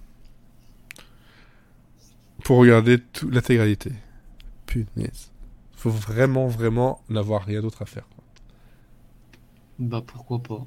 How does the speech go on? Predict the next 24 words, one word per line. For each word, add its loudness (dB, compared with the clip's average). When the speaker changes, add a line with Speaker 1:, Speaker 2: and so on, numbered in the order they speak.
Speaker 1:
Parce -4
que, 4
je -2
sais 4
pas, 2
moi, 0
on -2
va -2
dire, -2
à, -10
à -12
raison 0
de 0
deux, 4
trois 2
heures 2
par 2
jour, 0
il -14
t'en -2
faudra 0
peut-être -6
trois -2
ans. 0